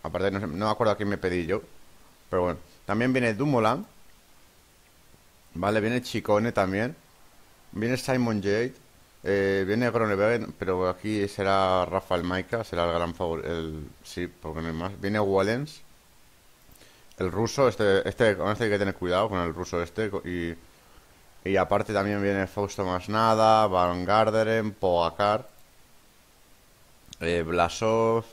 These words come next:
eh, el Ineos que viene con el ruso y Sivakov, y también Geraint Thomas, pero bueno, Geraint Thomas ya está bajado. También viene Romain Bardet, eh, Rohan Dennis.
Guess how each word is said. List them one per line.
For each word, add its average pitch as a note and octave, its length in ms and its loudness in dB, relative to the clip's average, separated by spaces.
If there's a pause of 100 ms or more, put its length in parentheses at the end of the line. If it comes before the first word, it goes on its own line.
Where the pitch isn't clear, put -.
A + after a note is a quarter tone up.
(640)
eh, F2 520 0
el F#2 180 0
Ineos G2 680 -2 (540)
que F2 500 -2
viene G2+ 360 -2
con F2+ 480 -2 (800)
el F#2 180 -4
ruso A#2 520 0
y B2+ 240 -6
Sivakov, G#2+ 840 0 (880)
y A2 160 -6
también G#2 360 0
Geraint G2+ 380 2
Thomas, A#2 400 0
pero F#2+ 140 0
bueno, F2+ 120 -2
Geraint F#2 240 0
Thomas G2 220 0
ya F#2+ 60 0
está F#2 160 -2
bajado. F#2+ 500 2 (800)
También G#2+ 240 -2
viene G#2 200 0
Romain G2 320 0
Bardet, G#2 460 0 (400)
eh, F2 580 0
Rohan F#2 300 0
Dennis. G#2 640 -2